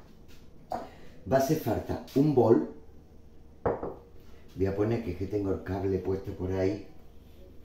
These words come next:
pero pues no quiero que me, que me estorbe, porque lo de la luz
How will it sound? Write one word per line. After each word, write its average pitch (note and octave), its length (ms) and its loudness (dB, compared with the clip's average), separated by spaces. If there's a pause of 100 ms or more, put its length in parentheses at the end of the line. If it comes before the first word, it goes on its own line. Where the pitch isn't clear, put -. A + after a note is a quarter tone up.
(380)
pero F2 240 -2
pues F2+ 120 -2
no F2+ 160 0
quiero G2 280 0
que F#2 100 0
me, E2+ 340 0 (280)
que F#2 120 0
me E2 80 4
estorbe, F#2 640 6 (420)
porque - 480 4 (1500)
lo A#2+ 160 6
de A2 140 4
la G2 160 2
luz A#2+ 260 8